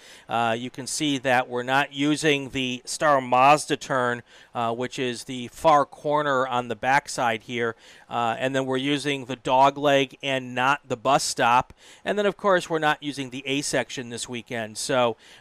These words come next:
uh, those what you're looking at here as far as the configuration. There's twenty m-, or more configurations here at Buttonwillow. And, of course, each of those configurations can be done either in clockwise or counterclockwise configuration.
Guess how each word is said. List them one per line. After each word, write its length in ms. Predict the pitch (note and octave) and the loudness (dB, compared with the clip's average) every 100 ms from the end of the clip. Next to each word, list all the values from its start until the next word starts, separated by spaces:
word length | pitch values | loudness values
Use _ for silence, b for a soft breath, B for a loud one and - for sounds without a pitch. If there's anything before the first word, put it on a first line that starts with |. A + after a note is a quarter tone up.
| - | -6
uh, 300 | A#2+ A2+ A2 | -4 -2 -2
those 300 | C3 C#3+ - | -2 -4 -4
what 160 | - | -10
you're 120 | C#3+ B2+ | -10 -6
looking 360 | C3 D3 C3+ | -6 -6 -8
at 160 | B2 A#2 | -8 -6
here 260 | C#3 C3 | -6 -6
as 120 | B2 - | -6 -4
far 240 | C#3 B2+ | 0 0
as 140 | A#2+ | -2
the 140 | - B2+ | -8 -14
configuration. 880 | C3 A2+ C#3+ B2 B2+ C3 B2+ C3+ | -14 -10 -10 -6 -2 -2 -4 -6
There's 180 | B2 B2 | -6 -8
twenty 460 | - G#3+ A3+ G#3 D#3+ | -8 -4 -4 -4 -6
m-, 120 | D3+ D#3+ - | -8 -8 -2
or 180 | D3 | -2
more 280 | C#3+ D3+ G3 | 0 2 4
configurations 920 | - D3 - D3 C#3+ C#3 D#3 - C#3 - | 2 -4 -6 -4 0 2 2 -2 -8 -6
here 300 | D3+ C#3 B B B | -2 0 B B B
at 220 | - F#3+ | 0 0
Buttonwillow. 640 | - C#3+ B2 B2 B2 B2 - b - | 2 0 -2 -4 0 0 -2 b -6
And, 180 | C#3+ C#3+ | -2 -2
of 80 | - | -2
course, 300 | E3 C#3+ - | -2 -4 -4
each 220 | G3 - | -6 -4
of 80 | D3 | -4
those 160 | C#3+ | -6
configurations 760 | - C#3+ - C3 C3+ C3+ - C3 | -8 -14 -14 -10 -6 -6 -8 -14
can 140 | - | -16
be 140 | C3 C3+ | -14 -8
done 200 | C#3 B2+ | -6 -2
either 300 | C3 B2+ B2+ | -2 -2 -6
in 80 | A#2 | -6
clockwise 640 | - D3+ - C3+ C3 B2 | -2 -2 -2 -2 0 -2
or 80 | A#2 | -6
counterclockwise 880 | - F#3 D3+ - C#3 - C3 B2+ - | -4 -4 -2 -2 -2 -2 -2 -2 -4
configuration. 840 | B2 C#3 A#2+ A2+ D3+ F#3 C#3 C#3 | -12 -12 -10 -2 0 0 -2 -6